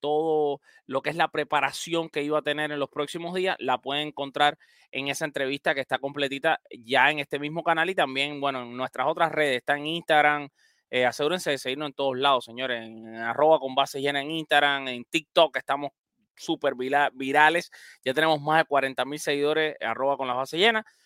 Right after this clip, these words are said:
Eh, ahora, otra entrevista que creo que es fundamental, ¿verdad? Porque hay muchas, les voy a, las otras se las voy a poner como que más rápido,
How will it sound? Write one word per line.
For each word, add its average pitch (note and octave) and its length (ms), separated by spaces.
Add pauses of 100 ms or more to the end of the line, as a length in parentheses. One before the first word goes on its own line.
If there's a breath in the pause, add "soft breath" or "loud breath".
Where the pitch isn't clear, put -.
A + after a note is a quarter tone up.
(240)
Eh, C3+ 400 (380)
ahora, G#3 280 (480)
otra C#4+ 220
entrevista D4 360
que G#3 120
creo G#3+ 220
que G#3+ 80
es G#3 80
fundamental, E3 1080
¿verdad? C3 420
Porque E3+ 260
hay G3 120
muchas, G3+ 360
les C3+ 80
voy D3 140
a, D#3+ 60
las D3 120
otras G3 220
se F3+ 80
las C#3+ 80
voy D3+ 100
a D3+ 40
poner D#3+ 160
como D#3 220
que B2+ 100
más C#3+ 180
rápido, C#3+ 300